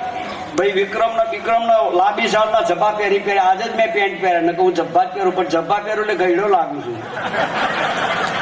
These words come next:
એટલે કીધું આજ તો લ-, ઉમતામાં છે પેન્ટ પહેરવા ગયો.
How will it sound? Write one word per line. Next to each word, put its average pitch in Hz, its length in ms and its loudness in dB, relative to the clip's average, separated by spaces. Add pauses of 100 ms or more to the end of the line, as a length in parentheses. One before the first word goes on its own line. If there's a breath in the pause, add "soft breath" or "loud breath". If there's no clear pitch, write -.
(280)
એટલે 175 140 4
કીધું 196 300 2
આજ 185 80 2
તો - 180 -2
લ-, - 680 -2
ઉમતામાં 208 480 2
છે 202 240 0
પેન્ટ 202 300 0
પહેરવા 185 300 4
ગયો. 165 200 -2